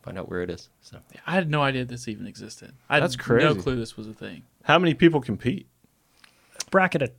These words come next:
Speaker 4: twelve.
Speaker 1: Yeah.
Speaker 4: Sometimes we've had, like, sixteen, I think,
Speaker 3: Is there
Speaker 4: but,
Speaker 3: prize?
Speaker 4: uh, the
Speaker 3: Bragging
Speaker 4: glory,
Speaker 3: rights, I
Speaker 4: the
Speaker 3: guess.
Speaker 4: glory, obviously. Um, and then Marcus typically makes, like,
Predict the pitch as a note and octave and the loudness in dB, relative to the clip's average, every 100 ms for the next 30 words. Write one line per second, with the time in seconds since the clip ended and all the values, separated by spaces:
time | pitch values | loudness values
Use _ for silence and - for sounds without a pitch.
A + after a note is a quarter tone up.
0 | - - B2 A#2+ A#2+ A#2+ A#2+ E2+ C3+ B2+ | -14 -4 2 4 6 4 2 2 2 2
1 | B2+ B2 A2 A2+ G#2+ G2+ - G#2 - G#2 | 2 2 0 -2 -2 -2 -4 -4 -6 -6
2 | G#2 G#2 G#2+ - B2+ - G#2 G2 - A#2+ | -6 -6 -8 -6 -6 -4 -6 -8 -8 2
3 | B2 A2+ A#2 G#2 B2+ C3+ - - - - | 2 4 4 4 2 -2 -12 -20 -20 -20
4 | - - A#2+ A#2 A2 C#3 A2 A#2 B2+ B2+ | -8 0 2 2 -2 -2 6 8 8 8
5 | B2 B2+ C3 - A#2+ C3+ C3 C3 C3 C3+ | 8 10 8 6 8 8 8 8 8 6
6 | - B2+ A2+ A2 - B2+ A#2+ C3 B2 B2 | 4 2 2 0 0 0 2 4 4 4
7 | D3 C#3 B2 C3 B2 A#2+ - A#2 A#2+ A2+ | 4 6 6 6 4 2 0 0 2 0
8 | A2 G#2+ - A2+ G#2 - | -2 -4 -2 -2 -4 -8